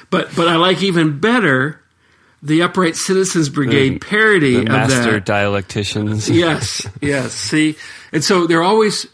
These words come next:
Speaker 1: people waiting in the wings to, to, to find a version of it that's humorous. It, it, it,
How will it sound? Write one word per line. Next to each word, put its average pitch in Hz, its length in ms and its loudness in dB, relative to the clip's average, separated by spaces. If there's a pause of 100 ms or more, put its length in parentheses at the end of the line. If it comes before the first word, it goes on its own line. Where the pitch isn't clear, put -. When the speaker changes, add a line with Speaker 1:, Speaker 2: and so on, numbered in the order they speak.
(120)
Speaker 1:
people 185 380 -2
waiting 170 400 2
in 147 100 2
the 139 80 2
wings 143 480 -2
to, 123 480 -2 (120)
to, 120 280 -6
to 123 200 -6
find 139 600 0 (540)
a 135 80 0
version 147 520 0
of 123 140 0
it 117 140 -2
that's 120 220 -6
humorous. 131 840 -4 (420)
It, 139 260 -6
it, - 340 -6
it, 123 180 -4